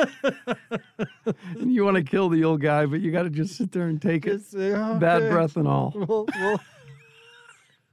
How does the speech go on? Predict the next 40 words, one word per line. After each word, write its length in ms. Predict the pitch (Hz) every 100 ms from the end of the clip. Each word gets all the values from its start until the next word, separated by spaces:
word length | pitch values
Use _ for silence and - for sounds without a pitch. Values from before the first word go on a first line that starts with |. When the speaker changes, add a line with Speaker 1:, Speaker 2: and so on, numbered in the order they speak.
| -
Speaker 1:
we'll, 240 | 190 202
we'll 180 | 180 202
think 260 | 190 202 190
about 300 | 185 185 196
it 100 | 165
differently 460 | 175 147 151 143
next 300 | 151 143 -
time. 420 | - 135 120 113 107 -
Nice 300 | 160 180 185
to 140 | -
see 320 | 175 208 180 143
ya." 120 | 143 - _ - _ _ _ _ _ -
Speaker 2:
But 120 | 180
hey, 200 | 180 185
everybody 480 | 202 202 196 185 165
should 280 | 151 170 147
be 140 | 143 143
upbeat, 440 | 139 127 123 120 - -
right? 220 | 139 143
Speaker 1:
Yeah. 200 | 127 107
Speaker 2:
About 260 | 139 139 135
this 140 | 131 -
team. 380 | 131 120 107 -
And 220 | 131 127
I 100 | 135
know 180 | 143 139
we, 80 | 131
Speaker 1:
No 160 | 131
doubt. 240 | 123 117 104
Speaker 2:
we 140 | 139
hit 180 | 170 190
the 60 | 165
break 280 | 170 160
at 100 | 156
a, 320 | 143 147 143 131
at, 100 | 147
on 120 | 135
a 60 |
skid, 480 | 120 - 143 127 117
but 260 | 117 120